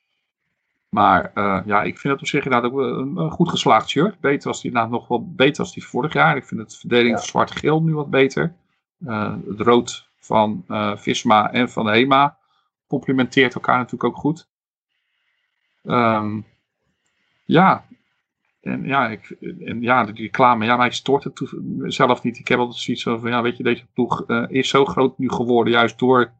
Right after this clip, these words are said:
Speaker 1: al die grote sponsoren die aan die ploeg verbonden zitten. Ja, en die willen ook allemaal een plekje op het shirt hebben, dus ja. Dat is dan helemaal zo.
Speaker 2: Het enige wat me nog wel mooi lijkt, dat hadden ze toen ook nog een keer in tweeduizend zeventien of zo. Toen hadden ze, eh,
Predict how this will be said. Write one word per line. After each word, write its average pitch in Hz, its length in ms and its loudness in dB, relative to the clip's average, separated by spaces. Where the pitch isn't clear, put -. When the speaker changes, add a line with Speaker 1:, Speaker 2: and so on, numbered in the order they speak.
Speaker 1:
al 131 180 2
die 123 100 2
grote 117 260 0
sponsoren 117 580 -2
die 113 160 0
aan 113 80 2
die 117 100 0
ploeg - 240 -4
verbonden 120 360 -2
zitten. 107 380 0
Ja, 113 180 4
en 98 60 2
die 98 100 -4
willen 101 140 0
ook - 80 -4
allemaal 101 180 0
een 90 60 -4
plekje - 300 -2
op - 60 -12
het - 80 -14
shirt 127 260 2
hebben, 104 200 -4
dus - 320 -6
ja. 101 260 -8
Dat 127 220 -2
is 147 140 4
dan 135 120 2
helemaal 113 240 2
zo. 98 140 -2
Speaker 2:
Het 120 160 -10
enige 123 400 -2
wat 120 200 4
me 117 60 -6
nog 101 140 0
wel 135 220 4
mooi 170 240 2
lijkt, 175 240 0
dat 123 120 -8
hadden 127 200 -6
ze - 60 -16
toen 143 120 -8
ook 139 140 2
nog 104 120 -4
een 98 60 -10
keer 95 240 -4
in 95 380 -8
tweeduizend 110 400 0
zeventien 175 380 0
of 135 100 -4
zo. 160 160 0
Toen - 140 0
hadden 135 180 4
ze, 123 140 4
eh, 110 360 -2